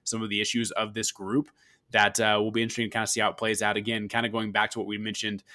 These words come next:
about, uh, Dylan Gabriel, once things are on tape, then how does this group perform? I think they're gonna look good early on, but when things are on tape, can they still have, um, you know, the effectiveness that we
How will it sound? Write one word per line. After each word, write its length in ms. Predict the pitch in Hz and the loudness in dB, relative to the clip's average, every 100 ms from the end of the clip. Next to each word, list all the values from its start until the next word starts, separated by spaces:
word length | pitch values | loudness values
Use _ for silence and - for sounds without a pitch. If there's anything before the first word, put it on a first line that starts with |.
| - - | -20 -12
about, 460 | 98 107 104 101 | 0 4 4 4
uh, 100 | 107 | 0
Dylan 300 | 98 107 101 | 0 -2 0
Gabriel, 440 | 107 120 113 104 - _ _ | 0 0 2 -2 -6 _ _
once 340 | 110 131 190 - | -2 2 2 4
things 280 | 180 151 | 4 6
are 80 | 139 | 4
on 180 | 127 107 | 4 2
tape, 340 | - 98 - - _ _ _ _ _ _ _ _ | -2 -4 -4 -12 _ _ _ _ _ _ _ _
then 300 | 110 120 143 | 0 4 6
how 160 | 123 120 | 6 4
does 160 | 107 | 4
this 160 | 98 87 | -2 -6
group 200 | - - | -10 -12
perform? 440 | - - - - - _ - | -14 -14 -14 -16 -20 _ -2
I 120 | 117 | 2
think 160 | 151 | 4
they're 100 | 151 | 6
gonna 140 | 151 147 | 8 8
look 180 | 143 131 | 6 6
good 140 | 131 | 6
early 260 | 123 117 110 | 6 4 2
on, 300 | 98 - - _ _ | 0 -4 -10 _ _
but 80 | 101 | -2
when 220 | 113 147 | 0 2
things 260 | 160 143 135 | 6 6 6
are 60 | |
on 160 | 131 123 | 4 4
tape, 320 | 127 113 - - - _ _ _ - | 2 2 0 -12 -20 _ _ _ -4
can 180 | 127 | 0
they 120 | 120 117 | 2 2
still 340 | - 123 117 | 2 4 2
have, 600 | 110 113 113 113 104 - - - | 4 6 6 4 0 -10 -16 -4
um, 580 | 110 107 107 104 104 - | 0 2 0 -2 -4 -4
you 80 | 120 | -2
know, 100 | 120 | 0
the 100 | 120 | 0
effectiveness 680 | 104 117 - 120 117 107 - | 0 -2 -2 -2 0 -2 0
that 180 | 117 | -2
we 480 | 104 120 120 120 120 | 0 2 2 2 0